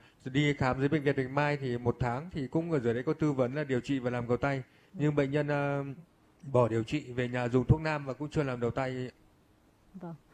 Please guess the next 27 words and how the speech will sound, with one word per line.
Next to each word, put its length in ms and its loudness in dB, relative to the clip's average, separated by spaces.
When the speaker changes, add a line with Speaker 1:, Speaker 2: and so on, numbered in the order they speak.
Speaker 2:
Tức 100 0
là 60 2
đợt 200 -4
này 180 -6
là, 280 -4
ờ, 320 -6
hiện 180 -6
tại 160 -4
là 60 -8
bệnh 160 -8
nhân 120 -4
là 100 -4
lọc 120 -4
máu 120 -6
cấp 140 -6
cứu. 120 -4
Thế 100 -4
hiện 180 0
tại 160 -4
bệnh 120 -6
nhân 160 -6
đi 80 -6
tiểu 240 -4
được 120 -8
nhiều 220 -6
không 120 -10
ạ? 60 -12